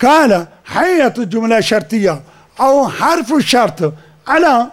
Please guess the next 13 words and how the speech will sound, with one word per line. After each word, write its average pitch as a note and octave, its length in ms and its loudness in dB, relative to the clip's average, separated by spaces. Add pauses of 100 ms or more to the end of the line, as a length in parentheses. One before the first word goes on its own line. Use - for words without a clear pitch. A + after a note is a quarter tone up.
(320)
كلام C4+ 480 2
يأتي A#3+ 360 0
في A#3 180 -2
محله"، G3 640 0 (440)
هاي B3+ 340 2
تدل C#4 440 0 (300)
على C4+ 460 0
التلازم C4 880 0 (300)
بين B3+ 500 0
مفاد D4 500 -2
المقدمة D4+ 880 0 (300)
وهو A3+ 340 2
شرط A#3 300 0